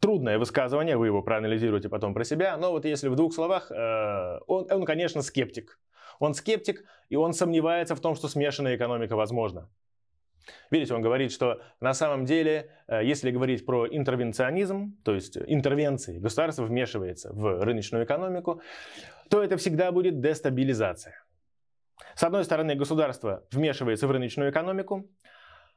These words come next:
своими законами и запретами нарушает правила ценообразования, свободной конкуренции. Естественно, продавцы, производители на это реагируют как? Они как-то вот подстраиваются под это, ищут какие-то свои лазейки.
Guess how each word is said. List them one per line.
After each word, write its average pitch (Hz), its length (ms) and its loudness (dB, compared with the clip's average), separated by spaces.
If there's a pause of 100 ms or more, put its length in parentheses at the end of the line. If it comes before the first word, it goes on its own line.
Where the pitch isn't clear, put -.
(120)
своими 156 360 2
законами 151 560 2
и 139 80 2
запретами 139 580 0
нарушает 127 540 0
правила 113 340 0
ценообразования, 131 800 0
свободной 127 380 -2
конкуренции. 175 720 -2 (580)
Естественно, 165 420 2
продавцы, 156 840 0 (360)
производители 143 600 2
на 123 140 2
это 120 140 -2
реагируют 113 500 0
как? 90 220 -6
Они 143 160 0
как-то 143 280 -2
вот 135 180 -4
подстраиваются 151 760 0
под 143 200 0
это, 139 220 2
ищут 156 400 -2
какие-то 135 340 0
свои 127 240 2
лазейки. 127 640 0